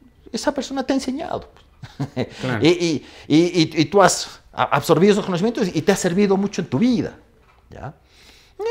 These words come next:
Speaker 1: bueno, claro, a diferencia de si alguien quiere ir a una facultad de Derecho a obtener un título para que le digan abogado o, o lo que sea, y, y,
Speaker 2: Y,
Speaker 1: y
Speaker 2: y
Speaker 1: luego
Speaker 2: pone la, en, en, en la firma, en el pie de firma,
Speaker 1: Sí,
Speaker 2: en la
Speaker 1: antes se
Speaker 2: firma
Speaker 1: usaba el
Speaker 2: también.
Speaker 1: doctor.
Speaker 2: Claro, y, y le
Speaker 1: Ya.
Speaker 2: ponen también, le ponen doctor a la
Speaker 1: Eh,
Speaker 2: firma.
Speaker 1: exactamente.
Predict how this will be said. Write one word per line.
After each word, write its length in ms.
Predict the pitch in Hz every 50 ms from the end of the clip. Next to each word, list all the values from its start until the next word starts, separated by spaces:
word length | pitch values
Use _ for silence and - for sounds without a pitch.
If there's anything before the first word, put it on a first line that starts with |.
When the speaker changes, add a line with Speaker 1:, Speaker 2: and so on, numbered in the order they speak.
| 466 370
Speaker 1:
bueno, 240 | 151 117 113 107 107
claro, 200 | - 131 127 131 127
a 60 | 135
diferencia 560 | 123 123 - 107 101 110 104 98 - 156 156
de 120 | 143 120 120
si 120 | 120 - 110
alguien 280 | 95 110 127 120 107
quiere 180 | - 117 110 113
ir 80 | 117
a 40 | 127
una 160 | 123 117 110
facultad 340 | 104 - 107 117 107 - 123
de 60 | 120
Derecho 340 | 123 120 113 - - 131 113 - - - - - - -
a 100 | 92 101
obtener 400 | 107 98 - - 110 107 113 117
un 100 | 123 117
título 500 | - 143 135 131 - 117 113 131 - - - - - -
para 180 | - 101 104 101
que 120 | - 107
le 100 | 101 98
digan 280 | 98 107 104 110 107 104
abogado 460 | 101 101 95 92 98 110 120 123 110 104
o, 260 | 104 101 98 95 90 101
o 80 | 117
lo 100 | 120 113
que 80 | - -
sea, 440 | - 156 147 127 123 127 - - - - - - - - -
y, 100 | - 92
y, 180 | 92 95 92 - 85 - - -
Speaker 2:
Y, 60 | 110
Speaker 1:
y 60 | 107 127 139
Speaker 2:
y 40 | 113
Speaker 1:
luego 200 | 117 127 131 143
Speaker 2:
pone 140 | 151 147 147
la, 200 | 131 113 101 110 -
en, 120 | 117 113
en, 240 | 110 107 110 113 110 -
en 140 | 110 110 107
la 80 | 95
firma, 340 | - - 143 131 101 90 92
en 60 | 95
el 100 | 95 95
pie 160 | - 131 131
de 80 | 131 120
firma, 260 | - 139 139 117 -
Speaker 1:
Sí, 60 | -
Speaker 2:
en 40 | 233
la 20 | 240
Speaker 1:
antes 160 | 233 240 196
se 60 | 196
Speaker 2:
firma 140 | 208 - 226
Speaker 1:
usaba 100 | 214 208
el 60 | 190 156
Speaker 2:
también. 100 | 143 139 - -
Speaker 1:
doctor. 320 | 190 156 - - - - - -
Speaker 2:
Claro, 260 | - 120 117 98 90
y, 60 | 92 95
y 200 | 98 104 113 107
le 100 | 107 104
Speaker 1:
Ya. 80 | 110
Speaker 2:
ponen 240 | 127 139 135 117 95
también, 460 | - 104 107 117 123 120 117 110 95
le 80 | 92 95
ponen 280 | - 107 120 117 101 98
doctor 280 | 98 95 - - 113 -
a 240 | 71 - - - 92
la 60 | 87
Speaker 1:
Eh, 120 | 92 117 135
Speaker 2:
firma. 140 | 143 143
Speaker 1:
exactamente. 580 | 143 - 180 165 - 180 160 143 123 104 - -